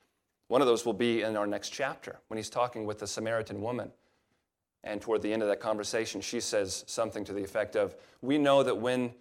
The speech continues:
the Christ comes, he will explain all things to us." And Jesus says, "You're talking to him."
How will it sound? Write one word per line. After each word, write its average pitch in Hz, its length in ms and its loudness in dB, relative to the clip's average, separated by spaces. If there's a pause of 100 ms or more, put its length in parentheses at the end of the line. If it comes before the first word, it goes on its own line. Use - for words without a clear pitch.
(140)
the - 80 -6
Christ 120 440 0
comes, 98 320 -4
he 117 120 0
will 101 140 -2
explain 101 340 -4
all 92 120 -2
things 98 320 -8
to 95 160 -12
us." - 220 -18 (260)
And 98 120 -8
Jesus 95 360 -6
says, 92 360 -8 (460)
"You're 101 100 -6
talking - 380 -4
to - 100 -18
him." - 220 -18